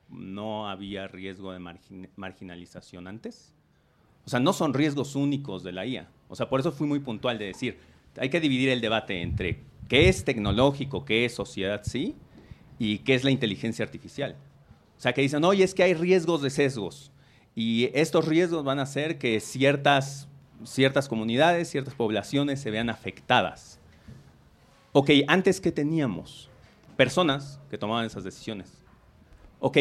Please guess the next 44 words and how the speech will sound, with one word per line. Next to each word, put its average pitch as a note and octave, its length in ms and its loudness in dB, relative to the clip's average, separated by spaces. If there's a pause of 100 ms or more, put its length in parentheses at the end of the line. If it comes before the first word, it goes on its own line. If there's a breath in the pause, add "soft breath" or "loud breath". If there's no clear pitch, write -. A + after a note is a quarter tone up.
(120)
¿qué F3 80 6
es F#3 120 2
más F3 200 0
fácil D3 300 -2
cambiar? A#2+ 340 0
¿Un D3+ 140 0
modelo C#3+ 420 2
para G#2 200 -4
quitarle C#3+ 400 -2
los A#2+ 140 -12
sesgos C#3 460 -10
o B2 80 -4
reeducar A#2 580 0
a B2 60 0
la G#2+ 180 -4
persona? G#2 500 -12 (380 loud breath)
O C#3+ 120 4
tratar F3+ 460 6
de G3 180 4
afectar D3 640 0
todo G#3+ 200 6
el C#3+ 80 4
entorno D#3+ 460 -2
de B2 80 0
la A2 120 -2
persona C3 340 -6
que C#3 80 -8
puede D#3+ 200 0
tener C#3 200 -2
intereses C#3 400 -4
personales A#2 540 -6
para G#2+ 200 -2
dar B2+ 160 2
o D#3+ 60 -4
na-, C3 220 -4
o A2+ 100 -6
na-, A#2 200 0
o A#2 180 -4
no A#2+ 160 -2
dar A#2+ 160 0
dinero A2 320 -6
a A2 40 -2
alguna G#2 360 -8
región. F#2+ 380 -14